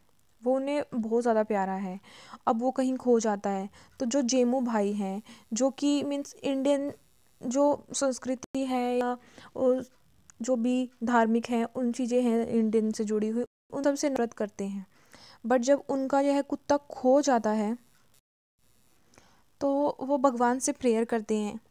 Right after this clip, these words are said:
अपने कुत्ते मुठ के लिए। अब जो जेमू भाई हैं वो एक ट्यूशन टीचर होते हैं, उसको हायर करते हैं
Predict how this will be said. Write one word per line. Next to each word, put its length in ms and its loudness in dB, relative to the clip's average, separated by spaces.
अपने 420 -2
कुत्ते 400 -2
मुठ 240 -4
के 180 -6
लिए। 260 -8
अब 220 4
जो 180 0
जेमू 380 0
भाई 340 0
हैं 340 -4
वो 280 0
एक 320 0
ट्यूशन 460 -2
टीचर 380 -2
होते 320 -2
हैं, 180 -2
उसको 380 -2
हायर 420 2
करते 340 -6
हैं 380 -4